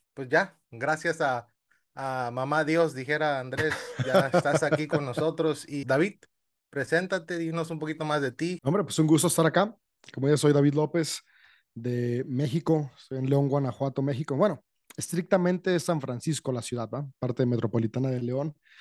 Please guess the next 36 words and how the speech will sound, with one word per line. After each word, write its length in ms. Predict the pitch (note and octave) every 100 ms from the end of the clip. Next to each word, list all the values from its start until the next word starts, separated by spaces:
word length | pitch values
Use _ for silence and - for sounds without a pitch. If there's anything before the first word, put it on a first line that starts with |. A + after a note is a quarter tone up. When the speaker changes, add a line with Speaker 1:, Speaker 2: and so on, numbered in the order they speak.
| - - - - -
Speaker 2:
Ah, 380 | A2+ G#2+ G2+ - - A2 -
un 140 | C3+
gusto 240 | C3 C#3 C#3
estar 140 | C#3
acá 160 | C3+ C3+
contigo. 420 | C3 A#2+ E3+ E3 C#3
Como 160 | B2+ C3+
dice 140 | C3
Misa, 220 | C#3+ D3
nos 140 | C#3+ -
conocemos 420 | C3 B2+ D3 C#3
hace 120 | C#3+
un 80 | C#3+
tiempo 420 | D3 D3 D3+ A#2 - - -
gracias 380 | C3 B2 C#3
al 100 | B2+
Apóstol 480 | A#2 - C#3+ - C#3+
Marín 440 | B2+ B2 D3+ C#3+ - _ _ _ _ _
y 220 | A#2+ A#2
la 160 | A#2 B2
red 180 | A#2+ B2+
de 100 | B2+
podcasters 840 | - B2+ - C3 - C3+ A#2 - - _ _ _ -
cristianos 840 | D3 C3+ - D#3+ E3 D#3 - - -
en 120 | C#3 C3+
español 440 | - C#3 D#3 E3+
que, 280 | C3+ A#2+ G#2+ _ _ _ _ _ _ _
que 80 | -
ahorita 420 | C3 C#3 D#3+ D3 C3+
conforme 340 | C3 C3 B2+
van 80 | C#3+
a 40 | D3
ver 120 | D3
el 80 | C#3+
episodio, 680 | - - D#3 D#3 C#3+ A#2+ - - -
eh, 180 | B2 A#2+